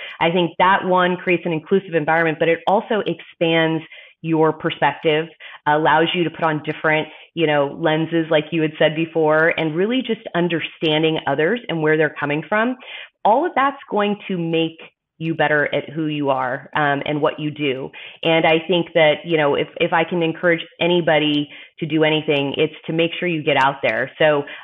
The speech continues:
um, in whatever capacity that may be, in small groups, um, but, you know, building that personal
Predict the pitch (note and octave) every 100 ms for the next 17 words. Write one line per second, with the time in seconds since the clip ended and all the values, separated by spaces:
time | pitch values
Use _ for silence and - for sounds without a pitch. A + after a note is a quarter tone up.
0 | - D#3+ D#3 D#3 A3 A#3+ B3 C4 C4 A3+
1 | - F3+ - E3 E3 D#3 C#3+ C#3+ D3+ C3+
2 | C3 - E3 E3+ F3+ F3 F3 F#3 - -
3 | - D#3 D3 D3 C#3+ - - - - G3
4 | F3 D3+ G3 B3+ C4+ B3 - G#3+ A3 G#3
5 | G3